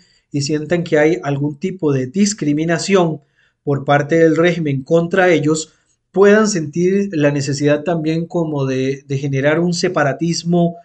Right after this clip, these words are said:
eh, étnico-lingüístico a lo interno de Irán, ¿verdad? Algo que quizás no hemos visto hasta este momento, al menos no desde un punto de vista práctico,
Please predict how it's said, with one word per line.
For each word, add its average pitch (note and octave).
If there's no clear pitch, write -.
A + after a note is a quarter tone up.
eh, C#3
étnico-lingüístico D#3+
a C#3+
lo C#3
interno D3+
de D3
Irán, C3+
¿verdad? C3
Algo F#3
que D#3
quizás D#3+
no E3
hemos F3+
visto F3+
hasta E3+
este D3+
momento, D#3
al D3
menos E3+
no E3+
desde D3+
un C3+
punto D#3+
de D3+
vista C#3+
práctico, E3+